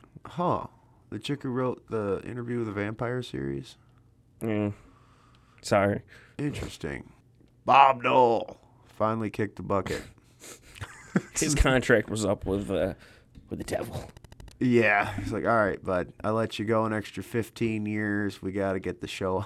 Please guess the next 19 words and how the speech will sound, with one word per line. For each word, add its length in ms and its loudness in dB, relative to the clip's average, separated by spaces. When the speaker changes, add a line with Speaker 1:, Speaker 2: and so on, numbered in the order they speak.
Speaker 1:
<laughs> 80 -14
on 60 0
the 40 0
fucking 480 0
road." 280 0
Speaker 2:
Richard 720 2
Lee 540 2
Sung. 580 2
He's 260 0
gotta 220 4
be 120 0
Vietnamese. 640 -4
Speaker 1:
Uh, 160 0
yeah, 320 0
he 60 -2
was 120 -6
in 100 -6
Inspector 640 -6
Gadget, 560 -4